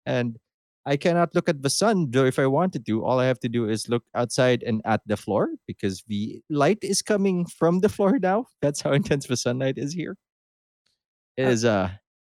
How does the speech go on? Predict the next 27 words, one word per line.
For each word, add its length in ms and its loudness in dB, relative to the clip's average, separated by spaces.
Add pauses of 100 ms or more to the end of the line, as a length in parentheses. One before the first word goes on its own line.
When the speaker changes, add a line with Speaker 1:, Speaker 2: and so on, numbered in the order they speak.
(420)
Speaker 1:
it 140 -2
is 140 -2
a 80 0
nightmare 440 0
here. 280 2 (180)
<laughs> 180 -4
Speaker 2:
It's, 220 -2
it's 240 0
really 300 4
strange 520 2
because 240 2
actually 440 2
over 200 4
here, 640 -2 (140)
uh, 640 0 (640)
there 260 4
isn't 460 0
much 520 -6 (440)
sun. 420 -4
I 100 0
mean, 200 2
there's 200 4
sun, 520 0
it's 200 0
just 220 0
nothing, 580 0 (580)
uh, 420 2